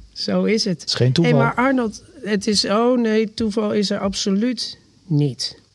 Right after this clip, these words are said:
Speaker 1: En het, eh, het ligt gewoon volledig in de lijn met de dingen die we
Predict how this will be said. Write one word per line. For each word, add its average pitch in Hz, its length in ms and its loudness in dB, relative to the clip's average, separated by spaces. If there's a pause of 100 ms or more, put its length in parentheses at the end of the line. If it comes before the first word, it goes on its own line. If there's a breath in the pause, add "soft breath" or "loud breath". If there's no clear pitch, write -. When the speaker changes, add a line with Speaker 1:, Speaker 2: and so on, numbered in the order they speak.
(400)
Speaker 1:
En 156 300 0
het, 151 300 -4
eh, 156 260 0
het 185 160 -2
ligt 233 240 -2
gewoon 214 260 0
volledig 208 520 -2
in 196 140 0
de 180 100 0
lijn 170 460 2
met 160 340 -4
de 156 140 -2
dingen 160 280 0
die 151 160 0
we 147 100 -2